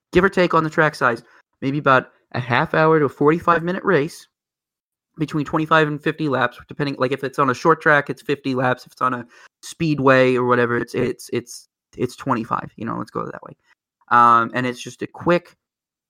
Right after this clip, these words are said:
like, final practice session in race conditions, get your car set up for race trim, and go.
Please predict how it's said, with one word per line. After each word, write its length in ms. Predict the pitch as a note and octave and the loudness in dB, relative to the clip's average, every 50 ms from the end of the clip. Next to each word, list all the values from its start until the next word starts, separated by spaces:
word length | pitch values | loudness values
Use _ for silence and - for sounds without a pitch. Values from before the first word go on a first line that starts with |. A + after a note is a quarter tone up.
| _ _ | _ _
like, 180 | - - B2+ - | -8 -8 -8 -8
final 340 | _ - C#3 C#3 E3+ G#3 G3+ | _ 2 2 2 2 2 0
practice 400 | - - E3+ E3 - - D3+ - | 0 0 0 0 -2 -4 -6 -2
session 460 | - D#3 D3 C#3 - D3+ C#3+ C#3+ - - | -2 -2 -2 -2 -4 -10 -12 -12 -10 -8
in 140 | B2+ A#2 A2 | -8 -8 -4
race 300 | - C3+ D3+ F#3+ F#3+ - | -2 0 0 0 -2 -6
conditions, 600 | - G3+ E3+ D3 C#3+ C#3 - - C#3+ C#3 C3+ - | -8 -8 -4 -4 -4 -4 -4 -8 -12 -12 -10 -10
get 160 | - C3 - | -12 -12 -12
your 80 | - - | -12 -4
car 240 | - - D#3+ F#3+ F#3 | 2 2 2 2 2
set 180 | - F#3 F3 | -2 -4 -4
up 140 | F3 - - | -4 -4 -2
for 100 | E3 C#3+ | -2 0
race 300 | C3+ C#3+ C#3+ C#3+ - - | 2 0 0 0 -4 -8
trim, 400 | - - C#3 C3 C3 C3 C3 C3 _ _ _ _ _ _ _ _ _ _ _ _ _ _ _ _ _ - - - - - | -6 -4 -4 -4 -4 -6 -8 -12 _ _ _ _ _ _ _ _ _ _ _ _ _ _ _ _ _ -10 -10 -10 -10 -12
and 160 | - B2 B2 A#2 | -12 -12 -8 -4
go. 280 | A#2+ A2 - C2 - | -4 -4 -4 -4 -8